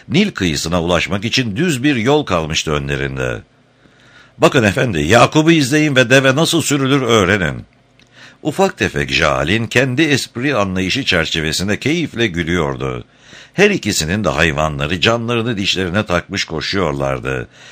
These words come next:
ve öndeki hayvanın ayaklarıyla sıçrattığı çakıl taşlarından korunabilmek için Penrod'un başını iyice eğmesi gerekiyordu. Birden farklı silah sesleri duyuldu.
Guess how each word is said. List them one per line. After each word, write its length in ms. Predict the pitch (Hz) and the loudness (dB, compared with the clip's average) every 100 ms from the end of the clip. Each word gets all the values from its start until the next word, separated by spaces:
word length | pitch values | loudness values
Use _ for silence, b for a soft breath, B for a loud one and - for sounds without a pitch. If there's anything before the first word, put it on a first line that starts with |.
| B | B
ve 180 | - 143 | 2 4
öndeki 400 | 131 135 135 156 | 4 0 -2 0
hayvanın 480 | 123 85 71 80 101 | 0 0 0 0 0
ayaklarıyla 720 | 73 85 82 73 92 131 98 | 2 2 0 -2 -2 -2 -2
sıçrattığı 640 | - 95 - 82 76 87 95 | -2 -2 0 -2 -2 -4 -4
çakıl 320 | - 104 160 | -4 -4 -2
taşlarından 580 | 117 90 85 80 90 92 | -2 -2 -2 0 -2 -2
korunabilmek 760 | 95 87 78 76 76 80 120 | -4 -2 -4 -4 -6 -4 -4
için 320 | 139 - 143 139 B B | -2 -2 -2 -4 B B
Penrod'un 560 | - 160 160 156 160 127 | 2 2 2 0 0 0
başını 320 | 123 135 135 | 0 0 -2
iyice 460 | 120 160 196 127 127 | -4 -4 -4 -2 0
eğmesi 460 | 107 90 90 104 | 2 0 0 -2
gerekiyordu. 840 | 90 76 76 73 71 69 67 64 58 _ _ _ _ _ _ _ _ _ _ _ _ _ _ - B B B B - | -2 -2 -2 -4 -4 -4 -6 -6 -10 _ _ _ _ _ _ _ _ _ _ _ _ _ _ -20 B B B B -6
Birden 320 | 76 64 90 | -2 0 0
farklı 320 | 98 101 131 | 2 -2 0
silah 260 | - 117 107 | 0 0 0
sesleri 460 | 101 - 78 76 | -2 -2 -2 -4
duyuldu. 520 | 71 71 69 64 65 | -4 -4 -6 -6 -8